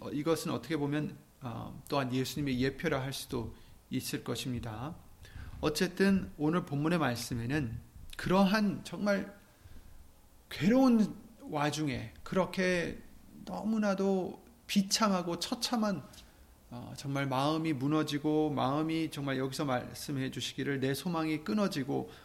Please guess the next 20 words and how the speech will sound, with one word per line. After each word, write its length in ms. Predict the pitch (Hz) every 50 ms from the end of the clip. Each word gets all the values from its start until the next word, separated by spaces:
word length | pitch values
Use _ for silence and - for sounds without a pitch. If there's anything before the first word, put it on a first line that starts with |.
| - -
고초와 540 | - - 170 170 - - 190 175 165 151 151
재난과 560 | - 160 151 160 160 160 156 160 156 151 -
곧 220 | - 151 147 -
쑥과 520 | - - - 220 214 220 - 208 180 156 -
담즙을 760 | - - 131 135 147 151 151 170 170 165 170 156 120 - - - - - - - - -
기억하소서." 800 | - - 160 165 175 175 - 170 151 147 139 120 - 127 107 - - - - -
정말 260 | - 170 175 170 170
자기는 580 | - - 160 147 160 175 180 180 175 147 - - -
이렇게 600 | 123 156 165 180 175 - - - 214 190 165 -
어렵게 540 | 135 139 147 156 185 190 190 - - 196 180
지금 240 | 170 175 165 165 143
있다라는 460 | 135 - - 175 170 160 151 143 135
것을 240 | 127 123 - 151 143
하나님께 480 | - 196 190 190 180 160 147 - 139 127
기도를 340 | - - 156 170 165 156
드리고 320 | 151 135 127 131 127 139 127
있습니다. 400 | 120 117 - 139 127 123 117 120
근데 200 | 123 135 147 165
하나님은 480 | 151 - 202 196 190 185 180 175 180 170
오히려, 400 | 147 147 147 147 156 180 196